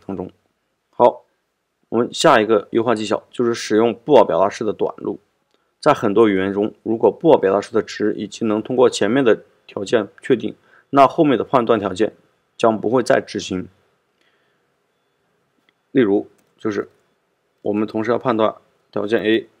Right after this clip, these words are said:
和条件 B，那如果我们条件 A 已经为 false 的时候，它后面它就不会再往后执行，因为它整个就为 false。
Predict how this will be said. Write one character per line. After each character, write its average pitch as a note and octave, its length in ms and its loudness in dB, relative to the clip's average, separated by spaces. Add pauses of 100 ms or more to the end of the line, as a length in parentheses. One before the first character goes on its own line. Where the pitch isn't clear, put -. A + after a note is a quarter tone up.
和 G2 360 -10 (140)
条 G2 140 -8
件 G2 180 -10
B， G#2+ 200 -6 (440)
那 B2+ 220 0 (440)
如 B2+ 160 -2
果 A#2+ 120 6
我 F#2+ 60 0
们 G2+ 120 -8
条 G2 140 -2
件 G2 160 -4
A A#2+ 160 -2
已 G2 60 -8
经 G2+ 300 -4
为 G#2 60 2
false C3 360 0
的 - 60 -14
时 - 120 -12
候， G2+ 200 -4 (120)
它 A2 180 -2
后 C3+ 160 -2
面 A2 220 -2 (180)
它 G#2 80 -12
就 G#2 80 -6
不 G2 240 -8
会 G#2+ 220 2
再 G2+ 360 2 (240)
往 - 160 -2
后 G#2+ 180 0
执 F#2+ 120 -6
行， F#2+ 280 -10 (1500)
因 A2+ 140 0
为 A#2 60 4
它 A#2 120 2
整 G2 300 -6
个 A#2+ 180 6
就 B2 160 -2
为 G2 80 0
false。 A2 360 0